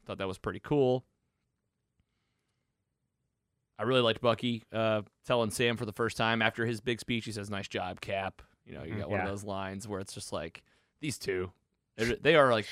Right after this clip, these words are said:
Speaker 1: they, they are easy to love. I feel like I love these two characters. Like, like, I feel like the, th-, there should have been just, like, a lot more of them in this show.
Speaker 3: Yeah, literally, like, three episodes prior, they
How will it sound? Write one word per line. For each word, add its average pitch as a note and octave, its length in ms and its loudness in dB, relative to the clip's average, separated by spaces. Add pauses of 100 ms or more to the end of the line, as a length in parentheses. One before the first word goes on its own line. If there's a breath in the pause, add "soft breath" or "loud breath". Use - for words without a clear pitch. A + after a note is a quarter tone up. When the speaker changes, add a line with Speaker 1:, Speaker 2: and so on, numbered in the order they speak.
Speaker 1:
they, D3+ 180 8
they D3+ 160 6
are D3 140 6
easy A2+ 200 0
to G#2 80 -2
love. F#2 280 -4
I - 40 -12
feel G2 160 -10
like C2+ 140 -10
I G2 60 -4
love A2 160 -2
these G2 120 -6
two - 120 -16
characters. F2 580 -10
Like, - 180 -10 (100)
like, B2 200 -4
I C#3+ 100 4
feel G3 120 6
like A3 80 6
the, E3+ 100 0
th-, - 560 -20
there F#3 120 0
should C#4+ 180 2
have C4 60 2
been G#3 120 4
just, E3+ 100 -2
like, D#3 120 -4
a A2+ 40 -6
lot C3 280 0
more D3 180 4
of G#2 100 -2
them A2 240 0
in F#2+ 80 -8
this F#2+ 140 -6
show. B1+ 320 -6 (640)
Speaker 3:
Yeah, A#2+ 140 -6
literally, A2 460 -2
like, F#2 160 -8
three G#2+ 180 -2
episodes G2+ 360 -4
prior, G#2 360 -4
they F2+ 240 -6